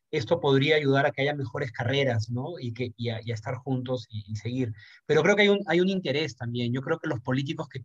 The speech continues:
tienen esa ma-, mira-, forma de ver, o por lo menos un interés en esa perpetuación, tienen que comenzar a ver que es un tema de supervivencia. Si no van juntos y logran limar asperezas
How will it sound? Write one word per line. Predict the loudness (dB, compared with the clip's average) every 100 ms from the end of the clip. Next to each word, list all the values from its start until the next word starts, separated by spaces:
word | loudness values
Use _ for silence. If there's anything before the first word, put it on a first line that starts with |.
| -8
tienen | -4 -2 -2
esa | -2 -4
ma-, | -4 -2
mira-, | -2 -2 -6 -6
forma | -4 0
de | 2 4
ver, | 4 4
o | 0
por | -4 -2
lo | -2
menos | -2 -6 -8
un |
interés | -8 -2 0 0 -2
en | -6
esa | -4 -6
perpetuación, | -8 -6 -4 -4 -4 0 0 -2 -6 _ _ _ -20 _ -8
tienen | -4 -2
que | -2
comenzar | 0 2 2 2
a |
ver | 2 0
que |
es | -4
un | -6
tema | -4
de | -4
supervivencia. | -6 -4 0 0 2 2 0 -4 -8 -16 _ _ _ _
Si | -12 -4
no | 2 4
van | 4 2
juntos | 0 0 0 0 -4 -2
y |
logran | 0 2 2 0
limar | -2 0 -2
asperezas | -4 -6 -2 -2 -2 -4 -6 -10